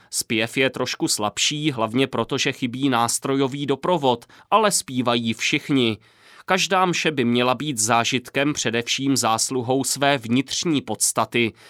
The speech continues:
Tato k tomu přidává i hezký vnější vzhled. Pozdě jsme poobědvali,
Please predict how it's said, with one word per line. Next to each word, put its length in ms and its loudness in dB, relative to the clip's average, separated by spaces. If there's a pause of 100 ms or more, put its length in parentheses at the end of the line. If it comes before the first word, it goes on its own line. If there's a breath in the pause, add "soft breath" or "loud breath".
(220 loud breath)
Tato 300 0
k 80 -14
tomu 240 0
přidává 680 4
i 120 -2
hezký 560 -4
vnější 560 -2
vzhled. 600 0 (840)
Pozdě 340 2
jsme 240 0
poobědvali, 920 2